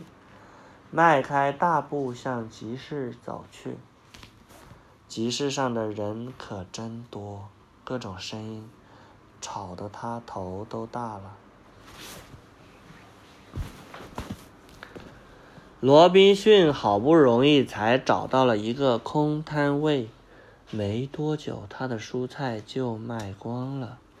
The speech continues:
一对小姐妹还买了那把扎着毛线样子的樱草花。罗宾逊一路打听着，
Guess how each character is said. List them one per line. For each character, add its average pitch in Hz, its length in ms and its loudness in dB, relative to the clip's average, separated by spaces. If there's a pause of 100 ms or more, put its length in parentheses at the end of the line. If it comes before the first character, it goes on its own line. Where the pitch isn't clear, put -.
(540)
一 139 160 6
对 175 260 8
小 151 340 8
姐 120 300 0
妹 143 340 0
还 101 560 -8
买 117 380 -6
了 98 160 -10
那 127 320 -6
把 - 400 -12
扎 135 260 -4
着 127 180 -4
毛 101 360 -8
线 123 400 -6
样 127 260 -4
子 - 140 -16
的 - 220 -10 (640)
樱 135 500 -2 (680)
草 95 340 -12
花。 117 640 -8 (1800)
罗 127 220 2
宾 165 240 0
逊 160 360 0
一 135 180 -2
路 165 260 0
打 117 480 -10
听 151 360 -8
着， 113 260 -8